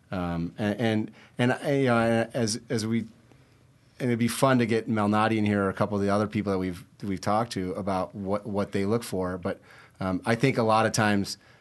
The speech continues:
uh, a business owner gets a, it gets a little hung up on, uh, the control aspect. Um, and, um, I think there's ways around, um, you know, that, uh, to be creative, um, uh, about how, how you can really,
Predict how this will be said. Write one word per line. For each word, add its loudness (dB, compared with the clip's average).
uh, 0
a -4
business 0
owner 2
gets -2
a, -4
it -4
gets -2
a -2
little 4
hung 2
up 0
on, 0
uh, 0
the -4
control 0
aspect. -6
Um, -4
and, -4
um, -6
I -2
think -2
there's 0
ways -2
around, 0
um, -6
you -6
know, -6
that, -4
uh, -8
to -10
be -4
creative, -4
um, -6
uh, -6
about -4
how, 0
how 2
you 0
can 0
really, 0